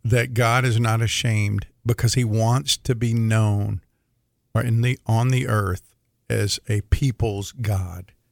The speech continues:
the one true living God. For Abraham, that,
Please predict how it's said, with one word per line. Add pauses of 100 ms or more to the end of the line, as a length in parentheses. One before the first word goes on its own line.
(200)
the
one
true
living
God. (720)
For
Abraham, (1600)
that,